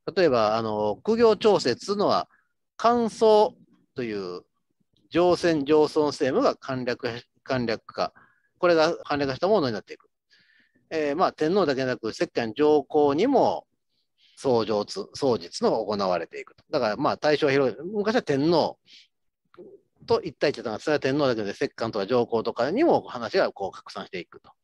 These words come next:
下から上の決裁政-、経過政務が、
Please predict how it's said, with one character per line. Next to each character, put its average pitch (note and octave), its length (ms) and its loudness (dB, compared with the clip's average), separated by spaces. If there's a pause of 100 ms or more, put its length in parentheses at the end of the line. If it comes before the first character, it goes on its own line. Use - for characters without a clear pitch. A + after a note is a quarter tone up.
(680)
下 C4 140 -4
か C4 80 0
ら B3+ 100 4
上 A#3+ 260 4
の C3+ 100 -2
決 D#3+ 300 -4
裁 D#3+ 280 2
政-、 C3 480 -4
経 D#3+ 120 -4
過 D#3 80 -6
政 D3 280 -2
務 - 20 0
が、 G#3 220 2